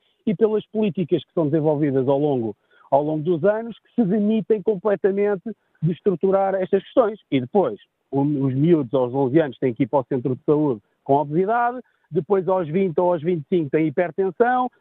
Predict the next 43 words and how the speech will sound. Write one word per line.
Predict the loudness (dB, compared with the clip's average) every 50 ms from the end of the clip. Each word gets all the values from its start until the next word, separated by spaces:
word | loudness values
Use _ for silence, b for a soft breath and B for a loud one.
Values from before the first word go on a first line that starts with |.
| _ _ _
depois | _ 0 0 0
aos | 0 -4 -2
quarenta | 0 0 2 2 0 -2 -2
ou | -4
aos | -2
quarenta | 0 0 -2 -2 -2 -4
e | -4
cinco | -4 -4 0
têm | 2 2 2 2
diabetes | 2 0 0 0 -2 -4 -4 -6
e | -6
por | -4 -2 -2
aí | -2 -2
fora. | 0 2 0 0 0 -2 -6
Portanto, | -8 _ -8 -8 -8 -6 -4
nós | -2 -2 -2 0
temos | -2 -2 -2 -4
que | -6 _
começar | -8 -6 -4 -2 0 0 0
a | 0
educar | -2 -4 -4 -2 -2
as | 0 0
nossas | 0 -2 -2 -2 -4 -4
crianças | -2 0 0 0 0 0 -2 -4 -6 -6 -6 -8 _ _ _ _ _ _ _ _ _ _ _ _ _
na | 0 0 0 2
base. | 0 -2 -2 -4 -6 -10 _ _ _ _ _ _ _ _ _ _ _ _ _ -2
É | 0 0
assim | 0 -2 -4 -4
que | -2 -2
as | -2 -2
coisas | 0 0 0 -2 -2 -2
têm | -2 -2 -2
que | -2 -4
funcionar, | -4 -4 -2 0 0 0 0 -2 -4 -8 -14 _ 0
para | 0 0 0 0
que | -4 -2 -2 -2 0 0
no | 0 0 0 -2
futuro | -2 -2 -2 -2 0 0 0 0 2 2 0 -2 -2 -4 _ _ _ _ -2
elas | 0 0 2 0 0 -2
efetivamente | -2 0 0 0 0 0 0 0 0 0 -2 -2 -2 -2
então | 0 0 0 -2 0
possam | 0 0 0 0 -2 -4
escolher. | -6 -4 -2 0 2 2 0 0